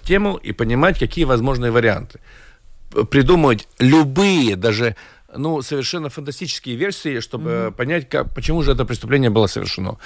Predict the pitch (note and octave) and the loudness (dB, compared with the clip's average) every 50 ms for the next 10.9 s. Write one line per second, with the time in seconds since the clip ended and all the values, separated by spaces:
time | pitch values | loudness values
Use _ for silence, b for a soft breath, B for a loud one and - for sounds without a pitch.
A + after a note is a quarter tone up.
0 | B B B C#3+ C#3 B2 C3 A#2 A#2 G2+ A#2 A2+ C#3 F3+ F3 C3+ G#2+ F2+ - F#2+ | B B B 0 4 4 4 4 4 2 2 2 4 4 4 4 4 0 -2 -2
1 | G#2 C3 C3 A#2+ G#2 F#2+ B2 G#2+ G2 G2 F2+ G2+ G#2 F#2 F#2 F#2 E2+ - D#2+ E2 | 0 0 2 2 0 -2 -4 -4 -4 -4 -2 -2 -2 -2 -2 -6 -8 -10 -12 -8
2 | E2+ F#2+ F2+ - B B B B B B B _ _ - G#2 - - A2+ B2+ E3+ | -6 -6 -6 -6 B B B B B B B _ _ -2 0 2 2 4 4 4
3 | G#3 G#3+ - - - A#2 A#2+ - A2+ F#2+ F2+ F#2 - - - - - G2+ F#2 F2+ | 2 0 -2 -2 -2 -2 0 0 -2 -2 -2 -4 -6 -6 -6 -4 -2 -2 0 -2
4 | F#2+ - - F#2+ F#2 - - - A2 B2 B B B B B - C#3 C3 A#2+ - | -2 -4 -4 -6 -8 -4 0 0 0 0 B B B B B 4 4 4 4 2
5 | - - - - - - - - C#3+ - D#3+ A#2 B2 B2 C3+ E3 F3 D#3 C#3+ - | -4 -8 -10 -14 -16 -16 -14 -14 -12 -6 0 2 4 4 6 4 4 4 4 2
6 | - - - - - E3 C3+ - - C#3+ C3+ C#3+ C#3 A#2 - B2 A2 G#2+ B2 A#2 | -2 -10 -14 -8 -4 -4 -4 -2 0 0 0 0 0 2 2 0 2 2 2 2
7 | - - B2+ D3+ G#3 G#3+ A3+ A3+ A3+ A3 b b b b b b b b b b | 2 0 -2 -2 -2 -2 0 -2 -2 -4 b b b b b b b b b b
8 | _ _ _ B2+ B2+ A2+ G#2 B2+ C3 C#3 C#3+ C3+ - - B2 B2+ B2+ B2 A#2+ A#2 | _ _ _ 0 0 2 2 0 2 2 0 0 -2 -2 0 0 2 2 2 2
9 | A2 A#2+ B2 B2+ A2+ G2 - C#3 B2+ - B2 G#2 - - F#3 G3+ G3 F3 C#3 G#2 | 0 0 2 2 2 2 2 0 0 2 0 0 2 2 2 4 4 2 2 2
10 | B2+ A#2+ A2+ - F3+ D#3+ - - B2+ - - C#3+ C#3 - C#3+ A#2+ A2+ A2+ | 0 -2 0 -2 -4 -4 -4 -4 -6 -2 -2 -2 -2 -2 -2 -4 -4 -4